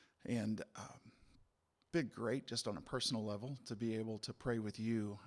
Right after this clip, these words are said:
um, to be able to listen, 'cause I know you're,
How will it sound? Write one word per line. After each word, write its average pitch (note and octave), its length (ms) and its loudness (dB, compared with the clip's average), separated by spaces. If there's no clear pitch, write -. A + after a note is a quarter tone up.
um, G#2 420 -8
to A2+ 100 -10
be G#2+ 140 -2
able G#2+ 160 -2
to - 120 -6
listen, G#2 540 -2
'cause G#2 140 -12
I G#2 80 -6
know A2 220 0
you're, G#2+ 300 -4